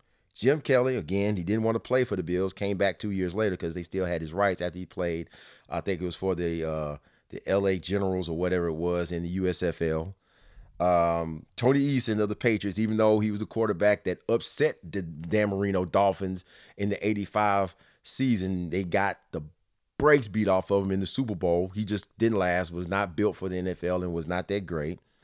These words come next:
And then there's Ken O'Brien, who actually had, like, a game or two as far as the record, head-to-head record with Marino. Um, he had a pretty decent career with the New York Jets. But all these guys, including, of course, the number one overall pick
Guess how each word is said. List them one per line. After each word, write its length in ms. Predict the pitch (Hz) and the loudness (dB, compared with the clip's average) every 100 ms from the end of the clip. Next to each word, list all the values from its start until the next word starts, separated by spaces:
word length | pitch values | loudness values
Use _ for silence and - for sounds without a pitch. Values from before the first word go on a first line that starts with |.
| _ - | _ -8
And 120 | - 180 | 2 4
then 100 | 185 | 6
there's 160 | 165 | 4
Ken 200 | - 160 | 4 4
O'Brien, 380 | 143 107 131 123 | 4 6 6 6
who 100 | 117 | 4
actually 240 | 131 117 | 2 2
had, 260 | 110 113 107 | 0 2 2
like, 200 | 95 90 | 0 -2
a 180 | 80 78 | -6 -6
game 300 | 73 104 110 | -2 2 2
or 40 | 98 | 0
two 440 | - 110 101 95 - - _ _ | -2 -2 -2 -2 -8 -20 _ _
as 120 | 87 | -10
far 200 | - 104 | 0 0
as 80 | 98 | 2
the 80 | 87 | -2
record, 380 | 90 110 92 | 2 2 2
head-to-head 540 | 85 107 147 85 104 90 | -2 -2 0 0 0 0
record 360 | 90 107 95 | 2 2 0
with 260 | 85 107 110 | 0 0 0
Marino. 640 | 95 95 95 90 82 82 82 _ _ _ _ _ | 0 0 0 0 0 -2 -8 _ _ _ _ _
Um, 460 | - 95 95 92 92 | -4 0 0 -2 -6
he 120 | _ 226 | _ 4
had 160 | 190 | 4
a 40 | 131 | 4
pretty 260 | - 123 | 0 0
decent 440 | 87 110 98 98 - | 0 -2 -2 -6 -6
career 280 | 95 98 | 0 2
with 180 | 90 87 | 2 -2
the 60 | 90 | -4
New 120 | 92 | -4
York 260 | 87 85 - | -2 -4 0
Jets. 360 | 107 90 - - - - - | -2 0 -6 -14 -20 -20 -8
But 120 | - | 2
all 180 | 139 185 | 6 6
these 160 | 190 156 | 4 2
guys, 300 | 147 139 123 | 4 6 4
including, 520 | 120 - 160 131 113 | 0 2 4 4 2
of 140 | 101 | 0
course, 240 | - 131 110 | 0 0 0
the 100 | 101 | 0
number 220 | 110 113 | 0 2
one 140 | 107 | 2
overall 360 | 101 92 92 82 | 2 0 0 -2
pick 420 | - 127 104 - | 0 2 2 0